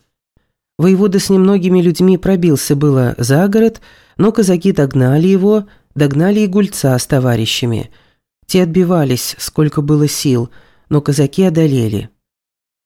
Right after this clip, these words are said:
Семьдесят человек стрельцов и пятьдесят солдат пало под ножами убийц. Человек тридцать стрельцов успели уйти из города,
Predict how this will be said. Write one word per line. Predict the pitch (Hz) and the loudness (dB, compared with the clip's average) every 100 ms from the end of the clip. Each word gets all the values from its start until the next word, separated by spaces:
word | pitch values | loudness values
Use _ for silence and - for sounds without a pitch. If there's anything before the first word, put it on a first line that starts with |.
| _ - | _ -8
Семьдесят | - 233 240 226 214 | 0 0 0 -2 -4
человек | - 160 147 151 | 0 0 0 -2
стрельцов | - 139 123 - 185 196 | -4 -4 -4 -2 -2 -2
и | - 160 | -2 -2
пятьдесят | 156 135 131 170 160 | 0 -2 -2 -2 -2
солдат | - 139 131 185 196 | -2 -2 0 -2 -2
пало | - 180 196 | -2 0 0
под | 196 165 156 | 0 -2 0
ножами | 165 151 147 139 147 | 0 0 0 0 2
убийц. | 151 143 131 117 - - - _ _ _ _ _ _ - _ - | 0 0 -2 -4 -6 -14 -16 _ _ _ _ _ _ -20 _ -8
Человек | - 180 226 294 | 0 2 2 0
тридцать | - 202 202 - 185 | 0 0 0 -2 -6
стрельцов | - 151 131 - 220 208 | -2 -2 -2 -2 -2 -2
успели | 143 - 196 202 | -6 -2 0 2
уйти | 170 139 - 180 | 2 0 -2 -2
из | 156 | 0
города, | 131 135 120 117 113 110 | -2 0 0 -2 -4 -6